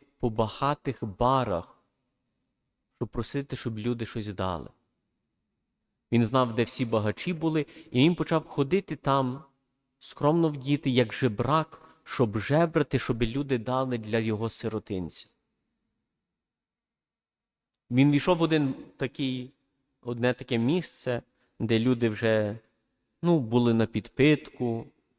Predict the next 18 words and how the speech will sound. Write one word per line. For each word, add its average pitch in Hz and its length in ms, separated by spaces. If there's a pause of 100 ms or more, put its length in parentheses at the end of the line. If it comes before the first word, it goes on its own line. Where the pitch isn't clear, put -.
(140)
де 110 60
там 113 160
всі 143 220
багачі, 120 960 (500)
якраз 113 340
політики 127 640
крутилися, 123 1000 (100)
які 120 260
знали, 139 420
що 120 180
зараз 143 680
політично 123 640
церква 135 460
дуже 117 340
низька, 127 580
її 110 340
відкидають 117 680
всі, - 360